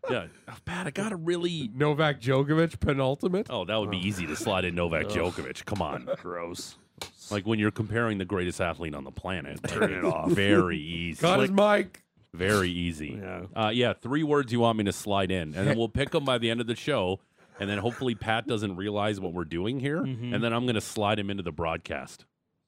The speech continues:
Speaker 1: And then, what?
Speaker 2: Fa-
Speaker 1: What's going on there? What are you
Speaker 3: Nothing.
Speaker 1: mumbling?
Speaker 3: Nothing.
Speaker 1: <laughs>
Speaker 3: Nothing.
Speaker 1: All right.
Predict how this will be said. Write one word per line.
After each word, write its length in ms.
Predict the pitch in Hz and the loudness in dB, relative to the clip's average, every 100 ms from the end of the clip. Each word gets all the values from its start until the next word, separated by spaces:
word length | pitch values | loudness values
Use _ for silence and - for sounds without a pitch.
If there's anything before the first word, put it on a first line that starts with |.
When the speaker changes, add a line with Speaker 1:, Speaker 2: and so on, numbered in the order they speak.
| _ _ _ _ _ _ _ _ _ - - _ | _ _ _ _ _ _ _ _ _ -20 -20 _
Speaker 1:
And 180 | 98 92 | -6 -2
then, 220 | 90 82 - _ _ _ - | -4 -6 -14 _ _ _ -8
what? 280 | 110 196 - | -2 -2 -2
Speaker 2:
Fa- 60 | |
Speaker 1:
What's 180 | 156 - | -4 -6
going 260 | 180 160 131 | -4 -4 -4
on 160 | 104 | -6
there? 220 | 80 64 - | -6 -12 -2
What 140 | 139 | 0
are 40 | 170 | 2
you 80 | |
Speaker 3:
Nothing. 120 | 160 127 | 2 2
Speaker 1:
mumbling? 400 | 127 110 82 76 | 0 -4 -4 0
Speaker 3:
Nothing. 400 | 143 175 190 95 120 135 - | 0 4 2 2 -8 -14 -12
Speaker 1:
<laughs> 280 | 175 _ 120 | -14 _ -4
Speaker 3:
Nothing. 260 | 160 175 | 0 -2
Speaker 1:
All 60 | 95 | -2
right. 220 | 85 359 | 0 -2